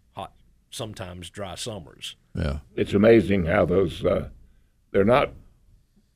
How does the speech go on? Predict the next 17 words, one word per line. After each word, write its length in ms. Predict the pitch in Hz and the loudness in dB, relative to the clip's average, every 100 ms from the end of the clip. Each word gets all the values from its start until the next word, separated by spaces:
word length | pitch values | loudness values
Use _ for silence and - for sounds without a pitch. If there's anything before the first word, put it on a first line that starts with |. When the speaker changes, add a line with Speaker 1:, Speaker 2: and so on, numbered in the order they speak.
| _ | _
Speaker 3:
they're 120 | 101 | 2
not 200 | 117 120 | 2 2
honeybees. 560 | 135 156 104 110 101 87 | 4 4 4 2 -2 0
One 140 | 104 | 2
of 60 | 127 | 2
those 160 | 120 92 | 0 0
bees 300 | 120 120 87 | 0 0 -6
that 100 | 90 | -6
just 180 | 104 95 | -8 -6
love 500 | 107 147 196 202 104 | -4 0 4 4 2
'em. 220 | 85 69 - _ _ _ _ _ _ - | -2 -8 -20 _ _ _ _ _ _ -8
You 160 | 95 | -6
can 180 | 104 92 | -2 -4
count 320 | - 120 92 | -2 -2 -2
hundreds 460 | - 170 127 101 80 | 0 -2 0 -4 -2
on 240 | 98 92 | -2 -2
them 220 | 92 78 | -6 -10